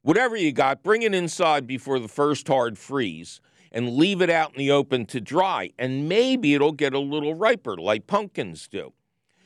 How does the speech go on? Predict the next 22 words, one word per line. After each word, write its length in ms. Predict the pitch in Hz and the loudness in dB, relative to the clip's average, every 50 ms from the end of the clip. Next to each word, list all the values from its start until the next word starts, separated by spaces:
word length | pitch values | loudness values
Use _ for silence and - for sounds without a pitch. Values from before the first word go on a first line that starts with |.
| _ _ - | _ _ -2
Then 260 | 123 143 143 131 120 | 0 0 0 0 -4
peel 360 | - - 214 226 233 233 226 | -8 -4 2 2 2 4 4
off 260 | 196 180 180 175 - | 2 0 0 0 -2
the 180 | - 175 160 147 | -4 0 2 4
outer 220 | 143 143 139 139 | 4 4 2 0
brown 380 | 120 98 131 131 120 113 110 98 | -2 0 0 2 2 2 0 -2
shell, 520 | - - - 143 120 92 82 82 90 - _ _ _ _ _ _ | -6 -8 -2 0 0 0 2 0 -4 -4 _ _ _ _ _ _
preferably 760 | - - 214 220 208 - - 214 196 180 165 170 165 170 165 | -2 0 0 0 0 -2 -2 0 0 0 0 0 2 2 2
using 580 | 147 127 131 156 185 196 175 160 185 170 156 | 0 0 -4 -4 -4 -4 -2 0 0 0 2
your 160 | 143 143 143 - | 0 -2 -2 -4
fingers 640 | - - 240 240 240 196 123 101 95 101 104 - - | -4 0 0 0 0 -2 -8 -8 -8 -8 -10 -10 -8
to 120 | - 151 | -8 -8
pull 280 | 117 - - 131 120 110 | -8 -4 -6 -4 -2 0
off 280 | 104 101 101 - _ - | 0 0 -2 -4 _ 0
portions. 680 | - 196 202 190 165 - - 95 - _ _ - _ _ _ _ _ _ _ - | 2 4 4 4 0 -4 -8 -10 -12 _ _ -20 _ _ _ _ _ _ _ 0
Then 360 | 127 135 135 127 117 113 120 | 0 0 0 0 -6 -8 -4
rinse 500 | 135 165 196 214 220 - - - - - - _ | -2 0 0 0 -2 -8 -14 -18 -18 -18 -20 _
the 260 | - 123 117 147 139 117 | -12 -6 -2 -2 -2 -2
sponge 760 | - - - - - - 226 226 175 120 98 98 101 - - | -2 -10 -10 -6 -2 0 0 0 0 -4 -6 -8 -10 -10 -4
that 160 | 127 131 117 | -2 0 2
awaits 480 | 120 123 120 131 139 131 117 - - 135 | 2 2 2 2 0 0 -2 -8 -10 -10
inside 800 | 131 117 110 107 - - - 170 180 190 214 247 254 254 - | -8 -8 -10 -12 -10 -2 -2 -2 0 0 -4 -4 -6 -8 -12